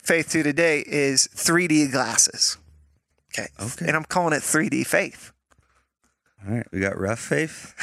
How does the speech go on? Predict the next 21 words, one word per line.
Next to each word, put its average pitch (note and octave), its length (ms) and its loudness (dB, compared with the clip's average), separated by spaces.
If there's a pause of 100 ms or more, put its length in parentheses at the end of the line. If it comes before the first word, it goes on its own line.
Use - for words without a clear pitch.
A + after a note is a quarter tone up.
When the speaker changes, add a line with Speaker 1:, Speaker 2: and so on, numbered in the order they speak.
(120)
Speaker 1:
<laughs> C4 60 4
You D4+ 60 4
got F#3 240 4
rough G3 260 2
Speaker 2:
Rough - 140 6
Speaker 1:
faith, D3+ 80 -4
Speaker 2:
faith. F3+ 320 0
Speaker 1:
you G#3 80 4
got B3+ 200 4
puppy C#4 240 2
dog D#4 320 4
faith, D#4 440 4
and A#3+ 100 2
then D#4+ 140 4
you D4 80 2
put D4+ 140 4
your C#4 120 2
three D4 220 0
D, C#4+ 80 4
Speaker 2:
<laughs> C4+ 440 2
Speaker 1:
the, A#3+ 1300 2